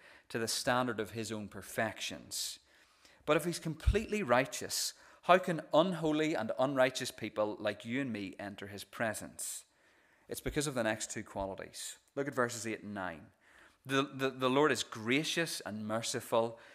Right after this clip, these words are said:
slow to anger and abounding in steadfast love. The Lord is good to all, and his mercy is over all that he has made. Th-, th-, this is seen throughout the Old Testament,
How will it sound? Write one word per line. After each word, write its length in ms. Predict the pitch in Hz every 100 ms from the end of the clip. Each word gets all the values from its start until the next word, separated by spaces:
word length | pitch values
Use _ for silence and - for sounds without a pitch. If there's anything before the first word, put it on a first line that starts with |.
| -
slow 760 | - - - 135 135 151 160 180
to 200 | 156 -
anger 400 | 120 131 117 107
and 140 | 101
abounding 460 | 101 - 113 113 104
in 80 | 101
steadfast 760 | - 107 104 - 98 98 -
love. 260 | 101 90 - - - _ _ _ _ -
The 100 | 120
Lord 220 | 127 127
is 140 | 107
good 380 | - - 147 151
to 100 | 143
all, 500 | - 104 90 92 - _ _ _ -
and 120 | 104
his 160 | 110 113
mercy 500 | 110 120 131 143 127 120
is 140 | 107
over 260 | 110 101 98
all 220 | 110 110
that 140 | 101 101
he 160 | 104
has 120 | 92
made. 380 | 101 101 95 90 _ - - _ _ _ _ _ _ - -
Th-, 140 | 147
th-, 100 | 156
this 200 | 180 190
is 80 | 196
seen 360 | 160 160 143 -
throughout 300 | - 120 117
the 100 | 123
Old 160 | 113 110
Testament, 560 | 95 98 - 104 101